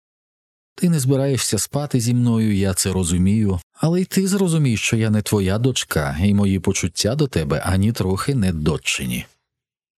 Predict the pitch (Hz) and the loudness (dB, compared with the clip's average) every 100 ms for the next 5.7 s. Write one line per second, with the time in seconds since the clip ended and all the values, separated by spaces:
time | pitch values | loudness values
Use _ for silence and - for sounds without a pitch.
0 | _ _ _ _ _ - 98 92 104 104 | _ _ _ _ _ -2 0 2 0 -2
1 | - 73 76 85 69 69 58 64 - _ | -2 -2 -2 -2 -4 -6 -6 -8 -12 _
2 | _ _ _ _ _ _ _ _ _ _ | _ _ _ _ _ _ _ _ _ _
3 | _ _ _ _ _ - 107 113 117 95 | _ _ _ _ _ -4 -2 0 0 -2
4 | - 104 90 98 90 - 92 90 87 87 | -2 0 2 0 0 -2 0 2 0 0
5 | 82 80 80 65 95 - - | -2 -2 -2 -2 -4 -6 -10